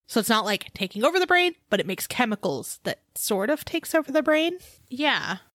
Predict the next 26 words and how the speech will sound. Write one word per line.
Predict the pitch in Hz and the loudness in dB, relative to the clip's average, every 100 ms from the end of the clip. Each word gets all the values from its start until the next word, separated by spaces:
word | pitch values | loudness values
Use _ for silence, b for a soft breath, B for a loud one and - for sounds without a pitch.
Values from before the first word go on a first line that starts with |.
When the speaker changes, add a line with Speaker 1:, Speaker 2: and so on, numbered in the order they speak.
| _ | _
Speaker 2:
So | - 277 262 247 - _ | -4 2 2 2 -2 _
Hughes | 240 269 311 339 | -6 0 0 0
thinks | 285 262 | -2 -4
that | 214 | -4
the | 214 | -2
fungus | 180 175 175 196 | -2 -2 -2 0
might | 190 190 - | 2 0 0
also | 151 170 - | 0 2 2
exert | 208 190 196 175 | 0 0 2 2
more | 185 185 190 | 2 2 2
direct | 190 220 370 - | 2 2 0 2
control | 247 180 160 | 2 4 4
over | 151 175 | 4 4
the | 180 | 2
ant's | 160 160 - | 0 -4 -2
muscles. | 143 160 120 57 - _ - | -4 -4 -8 -10 -14 _ -4
So | 208 | 0
basically, | 214 220 233 220 - - | 2 2 2 2 0 -4
he | 196 220 | -2 0
says | - 233 240 - - | 2 2 0 -6 0
that | 220 | 2
it's | 202 - | 2 -2
like | 202 214 - 233 | 0 0 0 -2
they're | 190 185 | 2 4
being | 180 175 175 | 4 2 2
controlled | 180 175 175 165 170 | -2 -2 -2 0 0